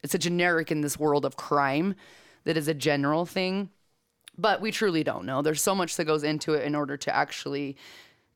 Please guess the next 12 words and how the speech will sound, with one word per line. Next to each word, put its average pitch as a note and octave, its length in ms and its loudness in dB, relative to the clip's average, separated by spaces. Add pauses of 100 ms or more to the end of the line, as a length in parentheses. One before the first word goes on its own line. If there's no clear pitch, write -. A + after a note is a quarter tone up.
(200)
you D3 200 -2
know, C3+ 260 -4 (140)
put D#3 180 0
people D#3+ 260 2
away E3 240 4
behind D#3 320 0
bars G#3 240 2
for D3 120 -4
these D3+ 180 -2
awful, D3+ 300 2
horrific D3+ 420 0
things. F3 600 -4